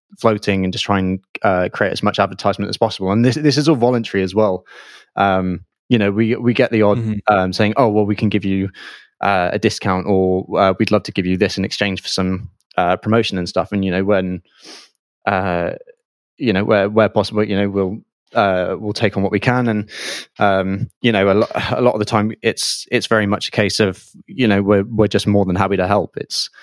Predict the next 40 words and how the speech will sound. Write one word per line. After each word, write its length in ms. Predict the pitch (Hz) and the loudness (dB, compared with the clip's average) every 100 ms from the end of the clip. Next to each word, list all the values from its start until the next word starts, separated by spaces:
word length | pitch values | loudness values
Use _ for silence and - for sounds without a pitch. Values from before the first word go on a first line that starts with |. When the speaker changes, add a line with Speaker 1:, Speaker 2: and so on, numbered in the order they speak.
| - - _ | -20 -20 _
Speaker 1:
just 160 | - - | -6 -2
trying 120 | 98 | -2
to 40 | |
help 240 | 92 92 - | 0 0 0
out 160 | 92 | -2
the 60 | - | -2
community. 560 | - 95 98 - - - _ | -4 -2 -2 -4 -8 -10 _
But, 160 | - - | -6 -2
um, 420 | 95 90 87 87 _ _ _ _ | 0 0 -2 -10 _ _ _ _
I 60 | - | -4
think 280 | 127 110 - | -2 -2 -2
from, 360 | 110 98 98 - - - _ _ _ _ _ _ - | -2 0 -2 -4 -14 -20 _ _ _ _ _ _ -4
uh, 360 | 104 55 - - - - - - | -2 -2 -4 -10 -14 -14 -14 -4
from 400 | - 151 135 - | 0 2 0 -2
people 440 | - 135 120 120 156 | 0 2 2 0 -2
so, 220 | - 139 123 | -2 0 2
as, 360 | 113 110 - | 2 0 -2
like, 200 | 120 110 | -4 -4
photographers 640 | - - 135 104 113 104 - | -4 0 0 0 -4 -4 -6
trying 380 | - 123 113 110 | -4 0 2 0
to, 420 | - 104 98 95 - _ - | -4 -4 -2 -4 -8 _ 0
uh, 180 | 101 101 | 0 2
grow 300 | 120 120 104 | 4 4 4
on 80 | |
in-, 160 | 98 104 - | 2 -2 0
uh, 240 | 110 98 | 2 2
grow 240 | 107 120 110 | 2 2 2
on 60 | |
Instagram 500 | 98 98 - 104 87 | 0 -2 -2 0 2
and 180 | 90 95 | 2 2
other 240 | 98 92 87 | 2 2 0
social 280 | - 95 98 | 0 -2 0
networks 360 | 98 98 - | 0 0 -2
and 100 | 98 | -4
stuff, 160 | - 95 | -2 0
I 100 | 101 | 0
think 140 | 104 - | -4 -2
feature 300 | 107 - 95 | -4 -2 -4
accounts 420 | - 92 90 - | -2 -4 -4 0
are, 300 | 87 85 | 2 2